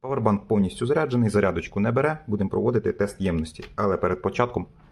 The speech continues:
перевірте, чи ви підписані на канал, поставте вподобайку та напишіть будь-який коментар, щоб я бачив, що вам цікаве таке відео. Починаємо. Сто тридцять шість ватт знімається з павербанка за допомогою електродного навантаження,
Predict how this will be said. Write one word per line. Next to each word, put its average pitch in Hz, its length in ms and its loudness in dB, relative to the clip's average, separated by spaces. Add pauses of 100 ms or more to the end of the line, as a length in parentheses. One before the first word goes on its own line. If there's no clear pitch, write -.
(140)
перевірте, 95 400 0
чи 90 120 -2
ви 87 100 2
підписані 90 420 -4
на 87 120 -2
канал, 107 280 -2
поставте - 380 -2
вподобайку 92 560 -2
та 101 100 0
напишіть 98 380 -4
будь-який 90 380 -2
коментар, 98 440 -2
щоб 87 220 -6
я 87 100 0
бачив, 90 380 -2
що - 160 -6
вам 82 220 -2
цікаве 87 360 -6
таке - 220 -4
відео. 85 260 -4 (720)
Починаємо. 101 460 -4 (2750)
Сто - 220 -2
тридцять 110 280 -2
шість 104 240 -2
ватт 92 160 0
знімається 90 540 0 (300)
з 92 240 0 (160)
павербанка 92 500 -2
за 120 60 0
допомогою 123 340 0
електродного 117 380 -2
навантаження, 117 500 0